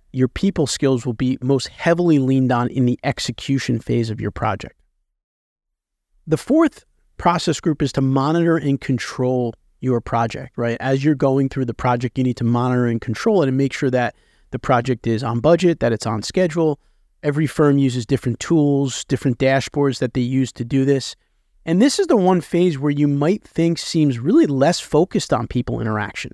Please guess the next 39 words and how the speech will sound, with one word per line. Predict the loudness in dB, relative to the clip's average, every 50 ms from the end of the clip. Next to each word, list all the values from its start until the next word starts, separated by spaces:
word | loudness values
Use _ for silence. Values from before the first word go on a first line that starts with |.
| _ _ -8
right? | -4 -2 -2 0
Because | -2 -2 -4 -4 -4
you're | -2
just | 0 0 0 0
monitoring | 2 0 0 0 2 0 2 2 2 2 2 2 2
numbers, | 2 2 0 0 0 0 -2 -2 -2
monitoring | -2 0 0 0 0 2 2 2 2 0
the | -2 -2
schedule. | -4 -4 -2 -2 -2 -2 -2 -4 -4 -4 _ _ _ _ _ _ _ _ _ _ _ _ 0
But | 4 4 4 2 _ _ _ -2
I | 0 2
actually | 2 2 0 -2 0 -2 0
disagree | 0 0 -2 -2 -2 -6 -4 0 0 2
with | 2 0
that. | 0 0 -2 0
I | 0
actually | 0 0 0 -2 -4 -2
think, | 0 0 2 2
again, | 2 2 2 2 2
it's | 2 2 0 -4
a | -10 _ _
critical | _ -20 -8 0 2 2 2 2 2 2 0 0
part | -2 -6 -16 -10 -4 0 0 0 0 0 -4 _ -4
of | -4 -4 -2 0
this | 0 0 0 0 -4 -10 -14 -10
process | -2 0 0 0 0 -4 -6 -8 -8 -8
group. | -12 -18 _ _ _ _ _ _ _ _ _ _ _ _
What | -6 0 2 2
if | 2 2 0
a | 0
project | 0 2 2 2 2 2 2 0 -2 0
that | 0 -2 0
you're | 0 -4 -4
tracking | -4 -2 0 0 0 0 0 0 -2 -2 -2 -4 _ _ _ _ _ _ _ _ _ _
is | 2 2 4 4 2 0 -4 -8 -10 -10
trending | -8 -2 2 2 4 4 4 4 2 0 _ 0
over | 2 2 2 2 2 0
budget | 0 2 0 -2 -2 -2 -4 -4 -4 _ _ _ _ _ _ _ _ _ _ _ _ _ -4
or | 0 2 4 4 4 4 4 2 0 -2